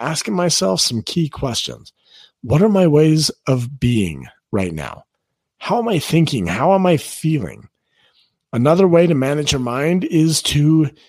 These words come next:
journal and write. Um, as we get into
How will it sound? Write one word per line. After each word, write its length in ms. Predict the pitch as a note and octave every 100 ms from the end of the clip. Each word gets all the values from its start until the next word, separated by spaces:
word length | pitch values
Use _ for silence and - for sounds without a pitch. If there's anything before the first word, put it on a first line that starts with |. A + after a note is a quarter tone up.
| _ _ -
journal 640 | F#2+ B2+ F3+ E3+ F2 C2+ G2+ -
and 260 | A#2+ B2 A2+
write. 520 | C3+ E3+ E2 - - _ _ _ _
Um, 220 | G#2+ G2
as 400 | A2+ C3 D#3+ D3
we 240 | F3 D3+ D3
get 220 | D3+ D3+
into 720 | E3+ E3 - E3 E3 D#3+ D#3+